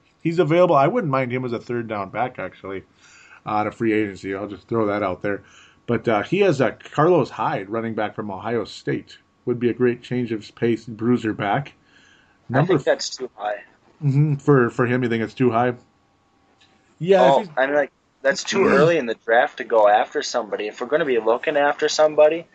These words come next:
Speaker 1: Mm-hmm.
Speaker 2: you gotta think we're trying to bring in somebody who's gonna be a backup to the Adrian Peterson.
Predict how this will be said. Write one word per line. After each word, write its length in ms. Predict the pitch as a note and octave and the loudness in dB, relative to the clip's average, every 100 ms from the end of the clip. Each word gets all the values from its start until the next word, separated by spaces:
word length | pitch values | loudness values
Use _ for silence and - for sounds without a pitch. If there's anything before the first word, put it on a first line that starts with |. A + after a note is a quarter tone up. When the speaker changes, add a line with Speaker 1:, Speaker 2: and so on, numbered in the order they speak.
| _ - | _ -10
Speaker 1:
Mm-hmm. 240 | C3 D3 | -4 -2
Speaker 2:
you 80 | C3+ | 2
gotta 220 | D3 E3+ | 4 4
think 240 | - D#3+ D3+ | 2 -6 -6
we're 80 | D3 | -8
trying 220 | - E3 | -2 0
to 40 | C#3+ | 0
bring 300 | A#2+ B2+ C3 | 0 -2 -2
in 140 | C#3+ | -8
somebody 380 | C#3 C#3 B2 A2 | -4 -2 -2 -4
who's 180 | A#2+ A#2+ | -4 -4
gonna 160 | C#3 C3+ | -4 0
be 100 | B2 | 0
a 100 | - | 0
backup 520 | A2 A#2 B2 B2 - | 0 2 0 -4 -6
to 160 | A#2 G#2+ G#2+ | -14 -14 _
the 320 | A#2+ C#3 D3 - | -12 -8 -8 -4
Adrian 560 | B2+ C#3 B2 A#2+ A2+ G#2 | -2 -2 -6 -6 -8 -10
Peterson. 640 | - C#3+ B2 A2 F2 E2 | -8 -6 -4 -6 -10 -14